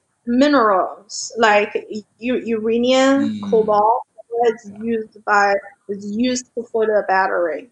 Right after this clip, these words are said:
Speaker 1: right?
Speaker 2: Yeah.
Speaker 1: So if you drive an E V car and you need the battery, right? You need lithium, which is
Speaker 2: Yeah.
Speaker 1: the mineral, right? So I, I invest in those mineral exploration companies.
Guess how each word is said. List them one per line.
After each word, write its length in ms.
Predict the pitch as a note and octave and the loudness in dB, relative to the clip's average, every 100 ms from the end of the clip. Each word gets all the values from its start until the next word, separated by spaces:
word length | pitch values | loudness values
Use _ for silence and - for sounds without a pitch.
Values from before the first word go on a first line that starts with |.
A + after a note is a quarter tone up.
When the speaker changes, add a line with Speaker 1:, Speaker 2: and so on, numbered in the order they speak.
| _ | _
Speaker 1:
right? 360 | - F#3+ G3 A3+ - | -8 -4 -4 -4 -12
Speaker 2:
Yeah. 140 | F#3+ - | -20 -12
Speaker 1:
So 200 | - A3+ | -2 0
if 160 | A3 | 0
you 380 | G#3+ G#3+ B3 C4 B3+ | -4 -6 -4 -4 0
drive 180 | A3+ A3+ | 2 2
an 120 | G#3+ - | 0 -6
E 160 | G#3 A3 | -8 -8
V 160 | G#3 G#3 | -6 -6
car 600 | - G#3+ G#3 G#3+ G#3+ - _ _ | -2 0 2 0 -2 -6 _ _
and 180 | F#3+ G3 | -6 -4
you 140 | G3 G3+ | -2 -2
need 480 | G3+ G#3 G#3 G#3 | -2 -2 -2 -2
the 80 | G#3 | -4
battery, 720 | G3 F#3+ F#3 F3 D3 C#3 A3 - G3+ | 0 2 2 0 -2 -6 -12 -16 -4
right? 220 | F#3 G3 | -2 -2
You 80 | G3+ | -2
need 280 | G#3+ G3+ | -2 0
lithium, 720 | G3+ G#3+ A3+ - F3+ C#3 C4+ A#3 _ - | 2 2 0 -8 -10 -10 -14 -20 _ -10
which 180 | G3+ G3+ | -6 -4
is 100 | G3+ | -4
Speaker 2:
Yeah. 60 | |
Speaker 1:
the 60 | G3+ | -4
mineral, 640 | G#3 G#3+ G3 F#3 F3+ F3+ - _ _ _ - | -4 -2 -2 -2 -4 -6 -10 _ _ _ -6
right? 280 | G3 F#3+ - | -4 -4 -2
So 160 | A#3+ | -2
I, 140 | G#3+ G3+ - | 0 -2 -2
I 80 | A3+ | 0
invest 440 | B3 C4+ C#4 - | 2 0 0 0
in 140 | C4 | 0
those 220 | A#3+ A#3+ - | 2 0 -2
mineral 800 | A#3 E4 D5 C4 G#3 G#3 G#3+ A3 _ _ | -2 0 2 2 2 2 0 -4 _ _
exploration 760 | A3 A3 - A3 G#3+ A3+ - G3+ | -6 -4 -2 0 2 0 -2 -8
companies. 580 | - F#3+ G3 F#3+ F#3+ | -8 -8 -8 -12 -12